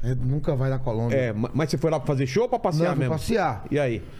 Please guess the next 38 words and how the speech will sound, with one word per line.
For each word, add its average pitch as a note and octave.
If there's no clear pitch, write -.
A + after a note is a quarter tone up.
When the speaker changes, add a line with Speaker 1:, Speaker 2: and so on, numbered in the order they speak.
Speaker 2:
Você, C#3+
o G3+
Madaloso, D3+
o A2+
João, C3
Speaker 1:
Eu, G3
Speaker 2:
Joca? G3
Speaker 1:
o D#3+
Joca, F3
o E3+
Jimmy, E3+
meu F3
cameraman D#3+
e F3+
a E3+
Fabrício. C3+
Nós B2
fomos A2+
pra A2+
Colômbia. A2
Eita, A#2+
anarquia. G#2+
Speaker 2:
Mas F#3
por C#4
que G#3
a F3+
ideia? A2+
Tipo, F#2
Speaker 1:
Cara, B3+
Speaker 2:
você E3
queria E3+
conhecer C3
a -
Colômbia C3
por C3
causa D4+
do E4
Speaker 1:
Caribe. F3